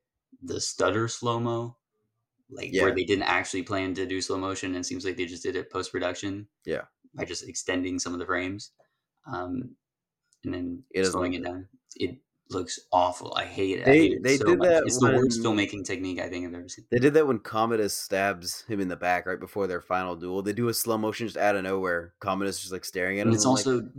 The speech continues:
Speaker 1: it
Speaker 2: "Why?"
Speaker 1: undercuts it. And I was like, "Stop doing that." Again, there's an argument to be made where it's like, "Oh, maybe it is that dizzying effect of war." But
Speaker 2: No.
Speaker 1: for me, no. That's,
Speaker 2: It's
Speaker 1: it
Speaker 2: bad.
Speaker 1: completely takes you out of it, 'cause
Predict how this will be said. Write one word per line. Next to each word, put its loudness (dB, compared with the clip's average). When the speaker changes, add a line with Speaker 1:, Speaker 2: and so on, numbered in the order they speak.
Speaker 1:
it 6
Speaker 2:
"Why?" -4
Speaker 1:
undercuts 6
it. -4
And -2
I 2
was 0
like, -2
"Stop 0
doing 2
that." -18
Again, 8
there's 2
an 2
argument 2
to 0
be -2
made -4
where -4
it's -4
like, -6
"Oh, -2
maybe -6
it -4
is 2
that -8
dizzying -4
effect -4
of -4
war." -2
But 4
Speaker 2:
No. 0
Speaker 1:
for 0
me, 4
no. 0
That's, 2
Speaker 2:
It's 6
Speaker 1:
it -4
Speaker 2:
bad. 6
Speaker 1:
completely 4
takes 2
you 4
out 6
of -6
it, -14
'cause 4